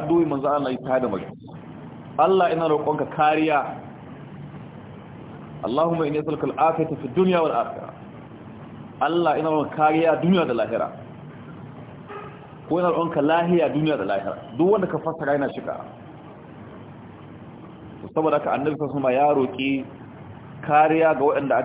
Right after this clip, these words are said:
cikin makabarta dukan. Kuma wannan addu'a din tana da amfani ƙwarai. Don in wani yayi ba an samu wani yayi Allah yana amsa. Shi yasa kana ganin wani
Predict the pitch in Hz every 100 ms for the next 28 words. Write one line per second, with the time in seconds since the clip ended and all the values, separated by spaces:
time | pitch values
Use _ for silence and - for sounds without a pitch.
0 | - - 143 147 143 151 147 160 135 165
1 | 131 98 - - - - - - - -
2 | - - 156 175 165 147 151 135 120 165
3 | 151 131 139 131 151 131 - 131 123 120
4 | 139 143 160 160 139 - - - - -
5 | 110 156 175 175 180 175 175 175 175 147
6 | 131 156 156 139 151 156 160 160 156 160
7 | 151 139 113 117 - - - - - -
8 | - - - - - - - - - -
9 | - - - - - - 147 156 143 151
10 | 143 131 147 147 156 160 156